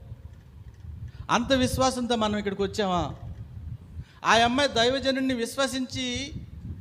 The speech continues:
మేలుని పొందుకుంది. ఎలాంటి మేలుని పొందుకుంది? కొడుకుని బతికించుకుంది. అది ఎందుకు జరిగింది? యెహోవా ఆయనకి ఎందుకు చెప్పలేదు? ఈయన, ఆయన అంత కష్టపడి బతికియటానికి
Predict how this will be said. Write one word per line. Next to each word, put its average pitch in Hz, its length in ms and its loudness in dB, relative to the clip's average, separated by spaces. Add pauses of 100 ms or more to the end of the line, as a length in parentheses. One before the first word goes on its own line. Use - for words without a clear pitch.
(280)
మేలుని 285 380 6
పొందుకుంది. 240 520 0
ఎలాంటి 269 340 2
మేలుని 262 300 4
పొందుకుంది? 247 840 0 (640)
కొడుకుని 269 320 4
బతికించుకుంది. 220 720 0 (920)
అది 190 240 2
ఎందుకు 196 280 0
జరిగింది? 277 720 2 (400)
యెహోవా 262 420 6
ఆయనకి 233 280 2
ఎందుకు 220 240 -2 (120)
చెప్పలేదు? 262 600 -2 (840)
ఈయన, 233 380 2
ఆయన 202 320 6
అంత 208 180 2
కష్టపడి 233 480 -2
బతికియటానికి 247 920 -2